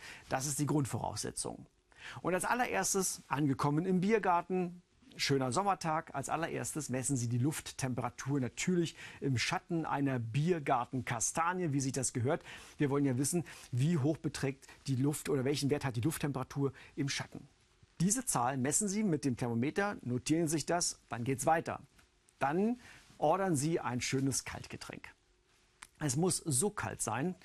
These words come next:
das kann ein Bier sein, es kann natürlich auch Mineralwasser, Cola, Apfelschorle, was auch immer sein. Es muss aber so kalt sein, dass sich draußen am Glas diese Wassertröpfchen bilden. Tautropfen sind das.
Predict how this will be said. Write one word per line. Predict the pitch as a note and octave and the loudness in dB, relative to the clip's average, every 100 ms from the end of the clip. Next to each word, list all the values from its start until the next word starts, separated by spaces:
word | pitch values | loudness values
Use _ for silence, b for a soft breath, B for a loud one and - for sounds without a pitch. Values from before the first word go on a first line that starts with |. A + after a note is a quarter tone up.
| B - | B -8
das | A#2 | -4
kann | - C#3 | 0 0
ein | C#3+ B2 | 2 2
Bier | B2 B2 | 4 4
sein, | A#2+ A#2 | 2 0
es | G#2+ | -2
kann | B2+ | -4
natürlich | B2 A#2 | -4 -4
auch | C3+ | -2
Mineralwasser, | C3 D#3 - G#2+ G#2 G#2+ B2 A2 B _ | 0 0 0 -4 -4 -4 -4 -6 B _
Cola, | - D3+ C3+ A2+ | 0 2 2 0
Apfelschorle, | - D3+ - B2+ A2+ A#2+ A#2 - | -4 -6 -4 -4 -2 -2 0 -2
was | - | -2
auch | B3 | -4
immer | - C3+ | -2 -2
sein. | A2 G#2 D#3+ B B B - | 0 -2 -4 B B B 0
Es | D#3+ - - | 0 0 -2
muss | D3+ F3+ C#4 - - | 4 6 6 2 0
aber | C3+ A2+ G#2 - - | -2 -2 -4 -6 -2
so | B2 B2+ | 0 0
kalt | G#3+ - A2 A2+ | -2 -4 -4 -4
sein, | - - A#3+ - _ _ b b b b - | -4 -4 -6 -10 _ _ b b b b -2
dass | D#3+ - | 0 2
sich | D3 B2 | 2 0
draußen | - B2 D3 A3+ C4 C4 - - - _ | 0 2 2 2 2 0 -2 -18 -20 _
am | C#3+ D#3+ G#3 B3 | 0 2 2 0
Glas | D3+ C#3 B2 G2+ A#2+ D3+ - - b b b _ _ | 0 2 2 2 0 0 -2 -6 b b b _ _
diese | D3+ D3+ D3 F3+ F#3+ _ - | 0 2 2 0 -2 _ -6
Wassertröpfchen | D#3 E3 C3 - - A2 - A2 G2 | -2 -2 -4 -6 -10 -8 -8 -6 -6
bilden. | G#2 A2 - - _ _ _ _ - | -6 -8 -12 -18 _ _ _ _ -6
Tautropfen | B2 D3 - B2 - A#2 A2 | -4 -4 -6 -8 -8 -8 -8
sind | G#2 - | -8 -10
das. | - - - | -12 -18 -20